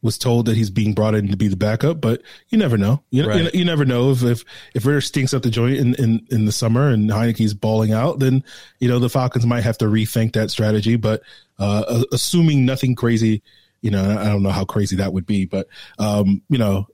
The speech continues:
Speaker 1: assuming nothing like that happens this summer, then it is Ridder's job.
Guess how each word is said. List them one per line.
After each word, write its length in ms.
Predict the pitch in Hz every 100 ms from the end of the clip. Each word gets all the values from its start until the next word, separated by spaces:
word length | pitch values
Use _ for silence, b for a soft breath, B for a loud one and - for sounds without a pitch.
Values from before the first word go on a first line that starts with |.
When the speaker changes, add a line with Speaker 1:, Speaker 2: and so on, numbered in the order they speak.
| _
Speaker 1:
assuming 320 | 127 - 143 123
nothing 360 | 120 120 113 -
like 220 | 110 107
that 180 | 107 92
happens 400 | 107 107 101 92
this 100 | -
summer, 400 | 107 101 95 92
then 160 | 104 104
it 180 | 123 104
is 200 | 101 90
Ridder's 220 | 90 78
job. 200 | 76 71